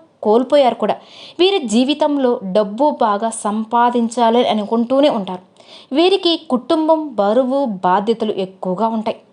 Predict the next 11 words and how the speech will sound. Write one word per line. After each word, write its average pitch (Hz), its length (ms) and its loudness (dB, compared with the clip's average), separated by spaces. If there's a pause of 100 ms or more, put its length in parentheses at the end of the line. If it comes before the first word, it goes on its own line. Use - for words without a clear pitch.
(300)
దానికోసం 339 720 2 (160)
చాలా 226 340 2 (120)
కష్టపడతారు 202 640 -6
కూడా. 202 120 -4 (640)
మేషరాశి 427 640 2
వారు 320 220 4 (180)
కుజుడు 247 280 -2 (120)
అధిపతి 226 320 -2 (100)
కాబట్టి 196 400 -2 (460)
ఈ - 20 2 (260)
నాలుగు 202 260 -2